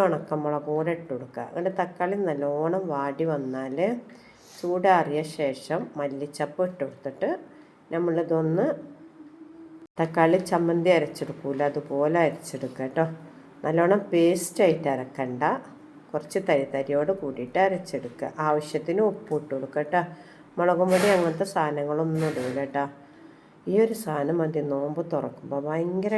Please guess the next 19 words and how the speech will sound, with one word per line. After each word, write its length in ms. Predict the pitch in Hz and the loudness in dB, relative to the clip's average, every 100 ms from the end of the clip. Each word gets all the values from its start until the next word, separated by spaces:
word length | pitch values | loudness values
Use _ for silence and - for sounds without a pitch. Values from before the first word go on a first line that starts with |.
| 208 165 | -2 -2
ടേസ്റ്റിയാണ്. 960 | 151 156 170 170 - - 170 135 143 240 - - - - | -2 0 -2 -4 -6 0 0 0 -4 -4 -8 -20 -20 -14
അപ്പം 140 | - 220 | -4 4
ഇനി 100 | 226 233 | 4 4
ചുട്ടെടുക്കുക. 500 | 220 - 202 196 180 170 | 0 2 -2 2 2 2
ഇതേപോലത്തെ 560 | 160 156 156 160 165 185 | 2 0 0 0 2 2
ഒരു 120 | 196 190 - - - 170 | 2 0 -8 -16 -4 0
നമ്മളെ 260 | 165 160 165 | 2 2 0
ഫ്രൈ 160 | 165 156 151 | 0 0 0
പാൻ്റെ 300 | 139 143 151 208 | -2 0 2 2
കുറച്ച് 220 | 190 - 180 | 0 -4 -6
കുണ്ടുള്ള 340 | 170 160 165 151 | -6 -2 0 2
ഒരു 100 | 151 151 | 0 -2
ചട്ടി 300 | 147 - 143 139 | -6 -4 -4 -4
വെക്കുക. 300 | 135 - 175 180 | -4 -4 -4 -2
കുറഞ്ഞൊരു 600 | 170 185 190 202 202 190 143 151 | -6 -2 0 2 4 2 2 0
ഓയിൽ 300 | 151 165 170 233 240 - - - - - - | 2 2 2 0 -2 -14 -20 -20 -20 -12 0
തേച്ച് 300 | 175 160 160 | 0 2 -2
കൊടുക്കുക 340 | 147 147 - 147 | -4 -2 -2 0
ട്ടോ. 100 | 160 | 0